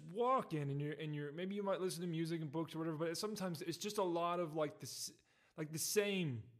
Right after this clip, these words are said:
right? You, and n-, not to say that that's a bad thing. It's just a l-, a long way to walk and a, a lot of stuff to be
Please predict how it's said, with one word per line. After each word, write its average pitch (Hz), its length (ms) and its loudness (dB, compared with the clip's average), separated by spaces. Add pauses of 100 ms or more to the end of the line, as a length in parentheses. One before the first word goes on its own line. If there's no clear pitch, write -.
(160)
right? 160 260 4 (260)
You, 170 180 -2 (180)
and 160 180 0 (100)
n-, 185 200 -6
not 208 200 4
to 190 60 -2
say 208 180 8
that 190 120 8
that's 180 180 6
a 165 60 2
bad 233 400 2
thing. 139 320 4
It's 165 100 -2
just 254 240 -2
a 285 40 8
l-, 160 340 6
a 151 100 6
long 151 480 4
way 202 100 6
to 202 80 6
walk 156 280 6
and 135 100 -2
a, 139 40 2
a 143 280 2
lot 156 160 4
of 175 80 0
stuff - 200 -2
to 143 100 -4
be 160 540 0